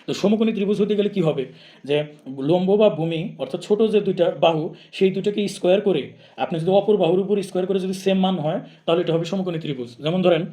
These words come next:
আমি ধরে নিচ্ছি এটা হচ্ছে ভূমি, এটা হচ্ছে লম্ব, তাহলে আমরা জানি ভূমি স্কয়ার প্লাস লম্ব স্কয়ার,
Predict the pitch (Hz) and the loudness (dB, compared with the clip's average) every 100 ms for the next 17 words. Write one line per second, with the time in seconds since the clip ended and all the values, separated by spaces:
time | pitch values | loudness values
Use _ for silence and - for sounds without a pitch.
0 | - - - 151 165 165 175 175 165 165 | -14 -20 -10 -4 0 0 0 -2 0 0
1 | 170 147 151 165 147 156 160 156 143 151 | -2 -4 -4 -4 -6 -2 2 2 2 -4
2 | - - _ 139 147 151 156 165 240 - | -6 -20 _ -4 -2 0 -2 -4 -6 -10
3 | - - 120 143 160 - 165 160 160 143 | -20 -14 -6 -2 -2 -2 0 0 2 2
4 | 165 - - _ _ _ - 143 151 143 | 0 -2 -20 _ _ _ -4 -2 0 0
5 | 143 - 135 | -2 -2 -4